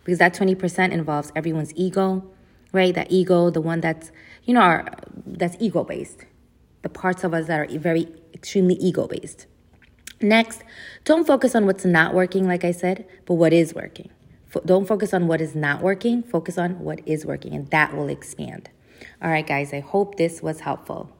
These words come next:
Take care of yourself, okay? Uh, sending you so much love, uh, for your, all your relationships and your,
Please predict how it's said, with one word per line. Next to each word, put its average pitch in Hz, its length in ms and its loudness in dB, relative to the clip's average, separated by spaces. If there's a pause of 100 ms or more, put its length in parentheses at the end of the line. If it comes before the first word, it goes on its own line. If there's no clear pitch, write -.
(120)
Take 160 200 -8
care 175 200 0
of 160 80 -6
yourself, 151 480 -8
okay? 170 420 -4 (560)
Uh, 151 360 0 (180)
sending 165 360 0
you 151 80 -2
so 175 160 -2
much 175 200 0
love, 165 320 0 (200)
uh, 151 360 -6 (220)
for 165 120 -4
your, 156 120 -4
all 165 180 2
your 160 100 0
relationships 147 680 -8 (240)
and 151 380 -8
your, 151 280 -4